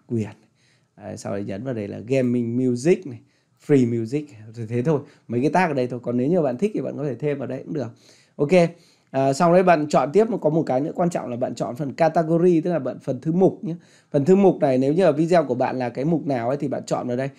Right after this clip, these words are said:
Ví dụ như cái nhạc này thì nó sẽ chọn vào là music. Còn nếu như bình thường của mình ấy là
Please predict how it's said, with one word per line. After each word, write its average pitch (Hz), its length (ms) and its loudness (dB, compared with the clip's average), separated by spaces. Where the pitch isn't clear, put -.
Ví 156 80 2
dụ 180 140 8
như 175 120 4
cái 165 140 0
nhạc 170 320 2
này 123 220 -2
thì 120 100 -4
nó 123 140 -6
sẽ 147 140 -8
chọn 151 200 -6
vào 123 100 -4
là 117 140 -4
music. 160 500 4
Còn 131 140 0
nếu 147 120 4
như 196 100 4
bình 170 180 4
thường 131 220 2
của 113 80 -6
mình 123 300 0
ấy 147 80 -6
là 147 160 -4